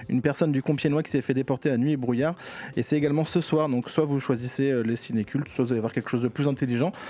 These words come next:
Enfin, venez au cinéma Le Majestic ce soir avec, euh, grand plaisir. Toujours avec, euh, la bâtonnière Gwenaëlle Vautrin pour nous parler de cette réforme, euh, cette réforme du tribunal et cette réforme de la justice. En, c'est, euh, c'est pas que le tribunal, en fait, qui est, qui est mis en,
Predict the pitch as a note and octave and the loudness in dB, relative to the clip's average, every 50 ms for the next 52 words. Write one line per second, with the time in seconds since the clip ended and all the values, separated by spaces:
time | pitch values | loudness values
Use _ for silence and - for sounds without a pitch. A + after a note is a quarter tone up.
0 | - - - - C3 - - - - G#2+ G#2+ G2+ G#2+ B2 C#3+ D#3 D#3 - - C3 | -14 -14 -14 -12 -10 -10 -4 -2 0 0 0 0 0 0 0 0 0 0 0 0
1 | C3 C#3+ C#3 C3 B2+ B2 A#2+ A2+ - - - - - C#3 - - C#3+ C3+ A#2 A#2+ | 0 0 0 0 0 -2 -2 -4 -4 -6 -6 -6 -4 -4 -2 0 0 0 0 0
2 | A#2 - - B2 A2 A#2 B2+ C#3 - C3+ A#2+ A2+ A#2 G#2 - - - - - - | -2 -2 -2 -4 -2 -2 -2 -2 0 -2 -2 -2 -2 -4 -6 -8 -12 -12 -12 -4
3 | - E3 E3+ G3 G3+ F#3 F3+ E3+ F#3 F3 F3+ - E3+ D#3+ D3+ C#3+ C#3+ D3 D3 E3+ | 0 2 2 4 4 4 2 2 0 0 0 0 0 2 2 2 2 2 0 0
4 | E3+ - F3+ E3+ E3+ F3 E3+ D#3+ D3+ D#3+ D#3+ D#3+ D#3+ D#3 D3+ C#3+ D#3+ E3 - - | 0 0 0 0 0 0 0 0 0 0 2 2 2 2 2 0 0 0 -2 -2
5 | E3+ D#3+ D#3+ D#3 C#3 C#3 D3 C#3 - C3+ C3+ C#3+ C#3 C3+ C3+ - - D3 C#3+ - | -2 -2 0 0 0 0 0 0 0 0 0 0 0 0 0 0 0 -2 -2 -2
6 | - D3+ D3 D3 - - D3+ D3 C#3+ C#3 C#3 C3+ B2+ A#2+ - - - - - - | 0 0 0 0 0 2 2 2 4 2 2 2 0 0 -4 -8 -14 -16 -16 -16
7 | - - C#3 C3+ - - - D3+ D3+ - E3+ D3+ C#3+ C3+ D3 D3 - - F#3 D#3+ | -4 -2 -2 -2 -2 -2 -2 -2 0 2 0 0 0 -2 -2 -4 -2 -2 0 0
8 | D#3 E3 E3+ F#3+ G#3+ G#3 F3 D3 - E3 D3+ - - E3+ D#3+ - F#3+ F3+ E3+ E3 | 2 2 2 2 2 2 0 0 0 -2 -4 -2 0 0 2 2 2 2 2 2
9 | D#3 E3 D#3+ D#3+ C#3 E3 F3+ - - B3+ C4 - - G#3 F3 D#3+ D#3 - - E3+ | 2 2 2 0 0 -2 -4 -2 -2 -2 0 0 0 0 0 0 0 0 0 2
10 | D#3 D3+ D3+ D3+ D3 C3+ - - D3+ - G3+ G3+ - - G#3 G3 F3 D#3+ D#3 - | 2 2 2 2 0 0 0 -2 -2 0 -2 -2 0 0 0 2 2 2 0 0
11 | - D#3 D3 E3+ G#3 A3 F#3+ E3 - E3 D#3 - D3+ C#3+ C#3 C3+ - C#3 C#3 C#3 | -2 -2 0 0 0 0 0 0 -2 -4 -2 -2 0 0 0 0 0 0 0 0
12 | C#3 C3+ C3 B2+ B2+ B2 B2 A#2+ A#2+ A#2+ B2 B2+ | 0 0 0 -2 -2 -2 -2 -2 -2 -2 -4 -6